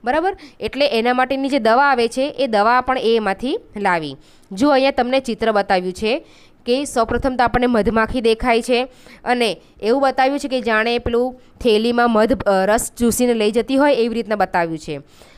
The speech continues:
અને નીચે અનિતાનો ફોટો આપ્યો છે કે કેવી રીતના પેટીમાં મધમાખીનો ઉછેર કરે છે. જુઓ, જે છેલ્લેનું નીચે, છેલ્લે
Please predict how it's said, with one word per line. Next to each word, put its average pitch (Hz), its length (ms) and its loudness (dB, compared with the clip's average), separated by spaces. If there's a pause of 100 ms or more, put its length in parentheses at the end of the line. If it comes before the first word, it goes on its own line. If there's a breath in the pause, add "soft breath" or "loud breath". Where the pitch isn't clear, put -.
(120)
અને 262 200 2
નીચે 302 280 -2
અનિતાનો 247 500 0
ફોટો 226 320 0
આપ્યો 190 340 0
છે 165 240 -8 (300 soft breath)
કે 277 120 2
કેવી 277 300 0
રીતના 269 440 0 (280 loud breath)
પેટીમાં 247 540 0
મધમાખીનો 247 580 -2
ઉછેર 233 360 -2
કરે 185 280 0
છે. 202 140 -6
જુઓ, 196 320 -2 (300 loud breath)
જે 254 100 -4
છેલ્લેનું 262 460 0
નીચે, 226 260 -6
છેલ્લે 233 540 -6